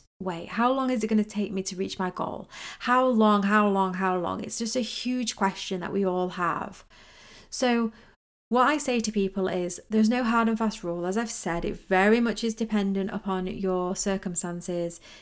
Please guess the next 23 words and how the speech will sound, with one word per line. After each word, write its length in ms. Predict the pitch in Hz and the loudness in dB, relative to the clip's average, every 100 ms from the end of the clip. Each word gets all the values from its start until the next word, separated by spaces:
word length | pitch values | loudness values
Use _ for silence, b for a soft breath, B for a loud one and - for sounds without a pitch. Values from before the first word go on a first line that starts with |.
| B | B
your 120 | 196 | -6
circumstances 680 | - 196 202 180 190 180 185 | 0 0 0 -4 -4 -4 -2
now, 200 | 220 262 | 2 2
your 160 | 247 226 | 4 2
circumstances 680 | 202 190 185 - 180 180 175 | 0 -4 -6 -6 -10 -10 -10
in 100 | 180 | -10
the 60 | |
past, 640 | 180 - 247 233 - - - B B B B B _ - | -8 0 2 0 -2 -6 -8 B B B B B _ -2
all 240 | 226 233 | 2 4
different 640 | 226 220 - 220 214 208 - | 2 0 2 4 4 0 -2
factors 560 | 202 - - 190 185 | 0 0 -2 -2 -2
that 320 | 190 185 185 | 0 2 2
are 160 | 185 190 | 0 0
different 480 | 190 190 - 196 220 | 0 -4 -4 -8 -6
for 140 | - | -8
each 280 | 190 202 - | -6 -6 -6
individual 420 | 190 185 180 170 | -6 -6 -8 -10
person. 800 | 170 202 208 208 - 202 196 208 - B B B B B B | -4 0 2 2 2 2 2 0 -4 B B B B B B
But 100 | 220 | 4
I 440 | 220 240 269 269 - | 6 6 4 0 0
always 460 | 208 214 214 214 | 2 4 4 2
say 260 | - 196 185 | 0 0 0
that 320 | 185 180 180 | 0 -2 -2